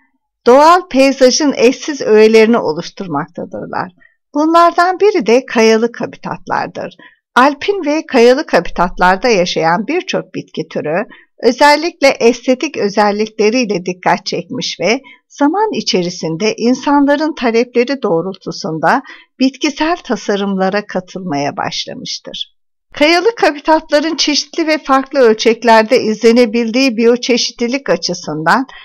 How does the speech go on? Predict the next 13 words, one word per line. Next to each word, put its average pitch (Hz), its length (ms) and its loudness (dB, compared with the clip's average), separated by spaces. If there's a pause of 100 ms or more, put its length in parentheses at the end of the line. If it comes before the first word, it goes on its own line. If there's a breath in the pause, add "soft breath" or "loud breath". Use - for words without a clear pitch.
(240 loud breath)
değerli 302 520 4
ve 330 100 6
hassas 277 580 0
ekosistemleri 226 1000 0
barındıran 180 640 2
alpin 190 400 0
alanlar, 156 580 0 (340 loud breath)
aynı 359 320 2
zamanda 175 560 2
sahip 285 460 2
oldukları 247 560 2
farklı 220 400 -2
habitatlarla 196 1000 -2